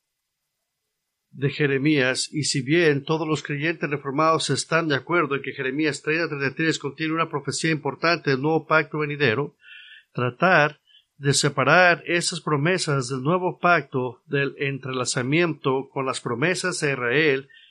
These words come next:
se vuelve muy difícil, porque las promesas de Israel son muy precisas y específicas.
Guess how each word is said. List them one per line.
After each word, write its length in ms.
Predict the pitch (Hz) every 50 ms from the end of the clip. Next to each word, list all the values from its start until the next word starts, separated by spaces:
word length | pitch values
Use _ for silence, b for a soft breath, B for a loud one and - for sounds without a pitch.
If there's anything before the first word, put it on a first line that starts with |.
| B B B
se 240 | - - - 147 123
vuelve 420 | 120 143 160 160 156 143 143 139
muy 320 | 127 131 151 165 180 185
difícil, 760 | 185 202 190 - - 131 127 123 - - 147 147 156 160 - _
porque 300 | - 147 143 - - 156
las 160 | 143 139 135 -
promesas 720 | - 139 139 135 160 190 196 170 - - 135 135 127 -
de 100 | 147 139
Israel 460 | 131 131 127 131 156 170 160 151 139
son 360 | - - - 160 151 147 135
muy 360 | 127 139 156 170 185 190 180 -
precisas 800 | 180 196 185 - - 139 131 127 123 - 147 143 143 143 - 135
y 100 | 123 120
específicas. 1120 | 127 - - - 139 135 - 180 185 180 165 156 - 143 107 90 90 - - - - _